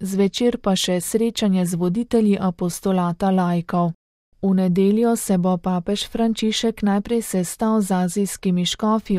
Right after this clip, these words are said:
v svetišču v Hajemu, ob šestnajst trideset pa bo v Hajemu daroval sveto mašo ob sklepu šestega dneva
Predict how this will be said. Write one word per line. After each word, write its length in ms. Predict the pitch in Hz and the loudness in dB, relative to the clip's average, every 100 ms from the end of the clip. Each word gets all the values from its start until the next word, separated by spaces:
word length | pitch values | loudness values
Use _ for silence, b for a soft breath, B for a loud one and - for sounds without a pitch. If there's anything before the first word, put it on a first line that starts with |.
| - | -2
v 100 | 190 | -4
svetišču 840 | - 196 180 226 226 - 220 208 | 0 -2 -2 -2 -4 -2 0 0
v 140 | 214 202 | 0 -2
Hajemu, 640 | - 220 208 185 185 175 - _ - | 0 2 4 4 2 0 -6 _ -4
ob 220 | 185 180 | -2 -2
šestnajst 640 | - 202 185 196 180 170 | 0 2 2 0 -2 -4
trideset 640 | 226 240 240 233 240 233 - | -4 -2 0 0 0 0 -2
pa 120 | 190 | -4
bo 240 | 185 190 180 | -2 0 -2
v 200 | 185 180 | -2 -6
Hajemu 500 | - 196 240 240 233 | -2 -2 0 0 0
daroval 500 | 226 233 220 190 190 | 2 2 2 0 0
sveto 460 | - 196 180 185 | -2 -4 -4 -4
mašo 500 | 180 190 208 - 226 - | -2 -2 -2 -2 -4 -2
ob 220 | 190 180 | -4 -4
sklepu 540 | - - 226 233 196 | -8 -4 -2 0 -2
šestega 640 | 180 226 226 220 196 180 180 | -2 0 0 0 -2 0 0
dneva 460 | 185 220 226 220 | 2 0 2 0